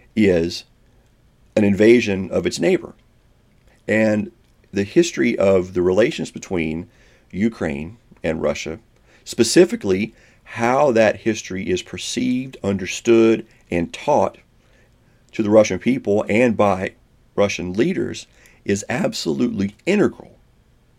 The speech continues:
It is foundational. It is the cornerstone upon which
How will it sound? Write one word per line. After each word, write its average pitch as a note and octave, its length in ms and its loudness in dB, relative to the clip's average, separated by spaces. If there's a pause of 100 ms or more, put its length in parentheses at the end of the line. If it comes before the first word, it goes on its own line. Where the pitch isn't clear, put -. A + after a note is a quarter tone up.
(140)
It G2+ 100 -2
is G2 160 -2
foundational. F#2+ 880 -2 (380)
It A2+ 120 6
is G#2+ 140 0
the F#2 100 -4
cornerstone A#2 1000 -4
upon F2+ 340 -2
which - 460 -4